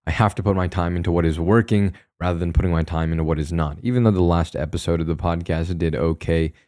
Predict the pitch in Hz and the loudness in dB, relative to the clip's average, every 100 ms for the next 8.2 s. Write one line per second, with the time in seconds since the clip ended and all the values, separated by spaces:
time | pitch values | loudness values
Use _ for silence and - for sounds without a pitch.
0 | _ - 92 82 87 90 - _ - 80 | _ -8 -4 -4 -4 -6 -12 _ -12 -10
1 | - - 92 95 98 101 101 98 - 101 | -6 -2 2 6 6 6 2 0 0 0
2 | 87 - 151 131 78 71 80 85 - - | 2 6 8 6 0 -4 0 2 0 0
3 | 135 139 101 - - - _ _ _ - | 0 -2 -4 -8 -12 -14 _ _ _ -6
4 | 82 82 76 _ _ _ _ _ _ 90 | 2 2 2 _ _ _ _ _ _ 2
5 | 80 76 - 98 95 - - 98 98 92 | 4 2 2 4 4 2 -4 2 4 6
6 | 90 85 87 82 85 82 - 82 78 82 | 6 6 6 4 2 2 0 -2 -2 -4
7 | 85 82 85 76 - 82 78 - 110 117 | -4 -2 -2 -2 -4 -4 -6 -2 2 6
8 | 110 | 4